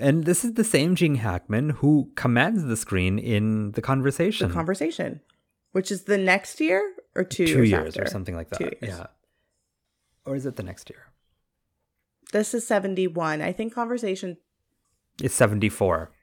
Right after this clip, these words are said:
Speaker 1: so
Speaker 2: Four?
Speaker 1: the year
Speaker 2: Okay,
Speaker 1: after the
Speaker 2: so a few
Speaker 1: Exorcist,
Speaker 2: years
Speaker 1: yeah.
Speaker 2: later, yeah.
Speaker 1: Yeah,
Speaker 2: But
Speaker 1: I
Speaker 2: this is what put him on the map, though, right? People were like,
Speaker 1: This is,
Speaker 2: "Oh,
Speaker 1: yeah,
Speaker 2: this
Speaker 1: and
Speaker 2: is
Speaker 1: he
Speaker 2: Gene
Speaker 1: won,
Speaker 2: Hackman."
Speaker 1: he won his first Academy Award for this and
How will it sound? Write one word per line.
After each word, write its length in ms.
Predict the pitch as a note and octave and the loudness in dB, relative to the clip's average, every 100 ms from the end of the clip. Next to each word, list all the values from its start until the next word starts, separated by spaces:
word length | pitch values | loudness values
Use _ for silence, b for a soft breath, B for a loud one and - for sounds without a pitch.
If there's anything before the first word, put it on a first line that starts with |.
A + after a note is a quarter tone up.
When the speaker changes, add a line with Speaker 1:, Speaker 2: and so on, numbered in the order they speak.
| _ | _
Speaker 1:
so 280 | - F#2 F2 | -8 -4 -2
Speaker 2:
Four? 200 | D#3+ - | -2 2
Speaker 1:
the 40 | |
year 140 | G#2+ | 4
Speaker 2:
Okay, 80 | F#2+ | 4
Speaker 1:
after 120 | - | 2
the 100 | - | -2
Speaker 2:
so 40 | F2 | -4
a 20 | |
few 160 | - F#3 | -4 -2
Speaker 1:
Exorcist, 100 | E3+ | -2
Speaker 2:
years 140 | D#3 D#3 | -2 -2
Speaker 1:
yeah. 60 | |
Speaker 2:
later, 160 | - - | -4 -4
yeah. 160 | - - b b b b b b _ _ _ _ _ | -6 -8 b b b b b b _ _ _ _ _
Speaker 1:
Yeah, 200 | - F#2 - | 2 2 4
Speaker 2:
But 80 | A#3+ | 6
Speaker 1:
I 20 | D#3 | 6
Speaker 2:
this 120 | C#4 | 4
is 80 | D4+ | 6
what 220 | C#4 G#3+ | 6 8
put 120 | A3+ | 8
him 120 | A#3 | 8
on 140 | A3 G3+ | 6 4
the 60 | |
map, 340 | F#3 F#3 F3+ - | 6 8 6 4
though, 180 | D#3 C#3+ | 2 4
right? 260 | D3+ D#3+ | 2 0
People 320 | - F3+ E3+ | -2 -2 0
were 120 | D#3+ E3 | 2 2
like, 160 | D3+ | 8
Speaker 1:
This 180 | D3 C3+ | 8 10
is, 240 | E3 C#3+ | 10 8
Speaker 2:
"Oh, 20 | A2+ | 6
Speaker 1:
yeah, 140 | G2 | 6
Speaker 2:
this 80 | F#2+ | 6
Speaker 1:
and 60 | A#2 | 6
Speaker 2:
is 40 | |
Speaker 1:
he 40 | C3 | 6
Speaker 2:
Gene 60 | B2+ | 8
Speaker 1:
won, 160 | C3 C3 | 6 6
Speaker 2:
Hackman." 380 | D#3 D#3+ - C3+ | 2 0 0 4
Speaker 1:
he 40 | |
won 120 | C3 | 4
his 120 | B2+ - | 4 2
first 260 | B2+ A#2 | 0 0
Academy 340 | - B2 A2+ B2 | 0 0 2 2
Award 300 | G#2 F#2+ F2+ | 4 4 2
for 80 | G2 | 0
this 340 | F#2 F2+ - | 0 0 -2
and 220 | F#2 F2 | -4 -6